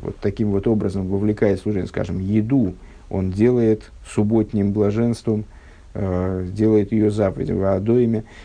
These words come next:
шаахила ацму и мицво, что вот сама еда становится заповедью.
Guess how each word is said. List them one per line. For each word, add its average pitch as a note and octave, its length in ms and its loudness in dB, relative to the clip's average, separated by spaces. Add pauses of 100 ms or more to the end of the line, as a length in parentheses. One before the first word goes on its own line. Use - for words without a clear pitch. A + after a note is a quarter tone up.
(100)
шаахила C3 760 2
ацму C#3+ 280 -2
и A#2+ 160 2
мицво, A#2 640 -2 (300)
что G#2+ 380 2
вот G2+ 200 -2
сама A#2 340 0
еда A2 440 2
становится A#2 600 -2
заповедью. A2+ 560 -2